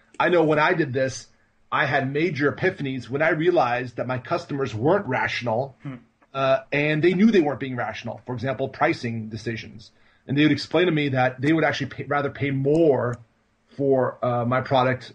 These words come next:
Speaker 1: uh, than, uh, if they could have a steady, if it could be a monthly sort of, um, uh, a cost versus a one-time spike that may have been,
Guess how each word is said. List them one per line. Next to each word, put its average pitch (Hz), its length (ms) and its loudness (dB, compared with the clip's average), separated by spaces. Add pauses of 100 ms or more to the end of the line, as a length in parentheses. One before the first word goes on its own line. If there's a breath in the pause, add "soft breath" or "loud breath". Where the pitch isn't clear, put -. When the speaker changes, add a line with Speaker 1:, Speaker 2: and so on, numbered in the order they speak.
(100)
Speaker 1:
uh, 123 400 4 (280)
than, 127 360 0
uh, 127 320 2
if 143 160 -2
they 139 120 4
could 135 140 2
have 135 180 4
a 117 60 -4
steady, 143 400 -2
if 147 160 -6
it - 60 -6
could 139 140 -2
be 139 160 2
a 127 60 2
monthly 131 380 0
sort 123 220 0
of, 120 260 -4
um, 117 520 0
uh, 113 420 2 (140)
a 113 60 -6
cost 117 520 0 (340 soft breath)
versus 131 400 0
a 120 140 4
one-time 123 800 0
spike - 640 0 (380)
that 123 220 -2
may 139 100 -4
have 135 100 -2
been, 127 340 -4